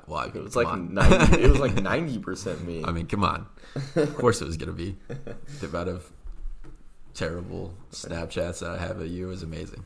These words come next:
Speaker 2: Megan had the banana picture.
Speaker 1: Yeah, that
Speaker 2: That
Speaker 1: was,
Speaker 2: was funny.
Speaker 1: that stole the show.
Speaker 2: That was
Speaker 1: And
Speaker 2: funny.
Speaker 1: Robin's reaction to that picture.
Speaker 2: <laughs>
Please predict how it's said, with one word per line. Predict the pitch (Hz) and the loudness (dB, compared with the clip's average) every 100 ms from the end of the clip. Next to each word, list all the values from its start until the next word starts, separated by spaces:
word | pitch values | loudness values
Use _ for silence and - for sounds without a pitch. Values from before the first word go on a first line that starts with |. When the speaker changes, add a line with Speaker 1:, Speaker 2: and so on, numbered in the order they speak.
| - - | -16 -10
Speaker 2:
Megan | 113 104 107 | -6 -2 -2
had | 110 95 | -2 -4
the | - | -6
banana | - - - - | -10 -10 -10 -8
picture. | - - - - - - | -6 -8 -10 -14 -12 -6
Speaker 1:
Yeah, | 53 | -6
that | - - | -8 -8
Speaker 2:
That | 64 | -4
Speaker 1:
was, | 90 85 | -4 -4
Speaker 2:
was | - | -8
funny. | - - - | -10 -10 -8
Speaker 1:
that | - - | -6 -4
stole | - - | -6 -6
the | - | -8
show. | - - - - - - - - - - - - | -8 -6 -6 -8 -16 -18 -20 -18 -18 -16 -18 -14
Speaker 2:
That | |
was | 107 | -10
Speaker 1:
And | - 80 | -8 -8
Speaker 2:
funny. | - | -8
Speaker 1:
Robin's | - 71 - 58 87 | -6 -6 -6 -8 -8
reaction | - - - - | -8 -8 -8 -10
to | - | -12
that | - | -8
picture. | - - | -8 -8
Speaker 2:
<laughs> | - | -12